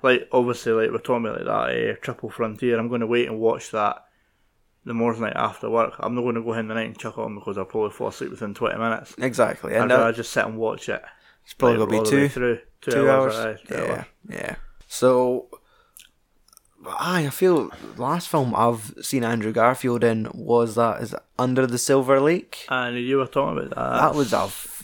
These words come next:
Speaker 2: fucking a far out film. Like, it was from the, the director of It Follows.
Speaker 1: Yeah.
Speaker 2: That was there.
Speaker 1: Again,
Speaker 2: And
Speaker 1: is it no, got, like, a two and a half hour runtime or
Speaker 2: it
Speaker 1: something?
Speaker 2: is a long film,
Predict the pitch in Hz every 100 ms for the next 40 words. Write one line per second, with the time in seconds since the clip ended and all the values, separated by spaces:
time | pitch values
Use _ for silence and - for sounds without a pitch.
0 | - 131 - 110 - - - - 107 120
1 | 120 117 110 110 101 - 107 104 101 95
2 | 113 110 202 - - _ _ 123 120 120
3 | - 131 131 123 113 117 113 175 120 123
4 | - 127 113 110 - - 117 123 113 104
5 | - - - 123 113 110 107 - _ -
6 | 117 113 120 117 - 139 135 120 110 127
7 | 120 113 113 123 123 110 - 131 123 120
8 | 120 117 127 117 117 123 131 120 113 110
9 | 113 123 120 107 101 - 110 117 120 123
10 | - 123 117 107